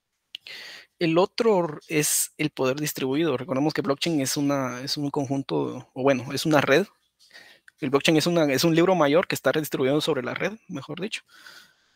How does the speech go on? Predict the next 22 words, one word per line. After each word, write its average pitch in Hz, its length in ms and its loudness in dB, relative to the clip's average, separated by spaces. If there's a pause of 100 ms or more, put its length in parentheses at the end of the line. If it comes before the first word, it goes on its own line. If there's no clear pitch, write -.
(140)
Y 127 880 -4
hay 117 120 -4
gen-, 143 260 -2
hay 143 160 -2
quienes, 147 420 2
y 143 100 0
hay 151 80 2
instituciones 156 580 -2
públicas 170 420 -6
que 135 760 -10
ni 147 140 2
departamento 131 680 -4
de 147 60 -6
tecnologías 127 680 -6
tienen, 135 300 -4
¿verdad? 143 260 -8 (1000)
Entonces, - 1160 -4 (220)
venir 135 260 0
y 165 60 4
decirles, 151 360 2
<laughs> - 0 -
"Miren, 156 360 2